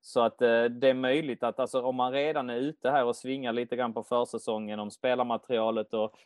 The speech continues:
och liksom att han vill ha in så och så många spelare och vill förstärka och så vidare och inte helt nöjd med situationen som då han också på försäsongsturnén liksom lite grann flaggat för att, ja, jag är mer än en tränare, jag är lite grann sportchef, lite grann manager och det är jag inte helt bekväm med.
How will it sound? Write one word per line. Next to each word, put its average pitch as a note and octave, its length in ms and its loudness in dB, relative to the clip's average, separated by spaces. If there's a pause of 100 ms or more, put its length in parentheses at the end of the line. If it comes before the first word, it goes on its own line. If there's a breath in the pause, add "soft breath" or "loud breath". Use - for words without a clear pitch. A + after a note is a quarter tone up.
(100)
och A2+ 340 0
liksom A2+ 380 -6
att G#2 100 -6
han A2+ 140 -4
vill A2 140 -4
ha A#2+ 140 0
in A2 140 -2
så A#2 240 -2
och A2+ 80 -2
så B2+ 140 0
många A#2 240 -4
spelare A#2 540 0
och A2 100 -2
vill G#2+ 100 -4
förstärka A2+ 500 0
och G#2+ 80 -6
så A2+ 100 -10
vidare A2+ 240 0
och A2+ 40 -2
inte A#2 160 -4
helt A#2 200 -2
nöjd A2+ 180 -2
med G#2+ 120 -6
situationen G#2+ 680 -4
som A2+ 240 -4 (280 soft breath)
då B2 100 4
han B2 240 4
också C#3+ 480 0
på B2 140 -2
försäsongsturnén A2+ 960 -2
liksom A2+ 300 -6
lite B2 360 -4
grann A2+ 300 -2
flaggat A#2 440 0
för G#2+ 200 -2
att, G#2 100 -4
ja, A2+ 220 0
jag B2+ 220 2
är A#2 100 0
mer B2+ 240 0
än A2+ 100 -4
en G#2+ 100 -8
tränare, A2+ 640 0 (220 soft breath)
jag A#2+ 240 2
är A2+ 40 2
lite B2 280 -2
grann A#2 220 -4
sportchef, A2+ 560 -2
lite A#2+ 240 -4
grann A#2 180 0
manager A2 520 -2
och A2 160 2
det A#2 80 0
är A#2 40 4
jag A#2 100 0
inte A#2+ 120 -2
helt A#2 240 0
bekväm A2 460 0
med. G#2+ 200 -4